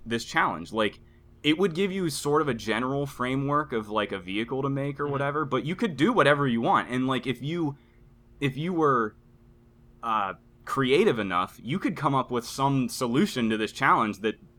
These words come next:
Speaker 1: they didn't even expect you to do and just absolutely destroy the,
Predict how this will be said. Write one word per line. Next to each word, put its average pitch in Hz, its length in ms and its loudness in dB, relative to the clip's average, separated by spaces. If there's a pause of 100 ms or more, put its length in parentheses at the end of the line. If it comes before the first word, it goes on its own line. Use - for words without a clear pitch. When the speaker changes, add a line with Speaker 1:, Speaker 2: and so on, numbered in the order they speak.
(160)
Speaker 1:
they 143 280 2 (140)
didn't 151 260 4
even 143 220 2
expect 139 360 -4
you 135 100 -4
to 98 80 -2
do 107 380 -2
and 110 200 -2
just 113 240 -4
absolutely 123 640 -2
destroy 107 680 -2
the, 95 280 -8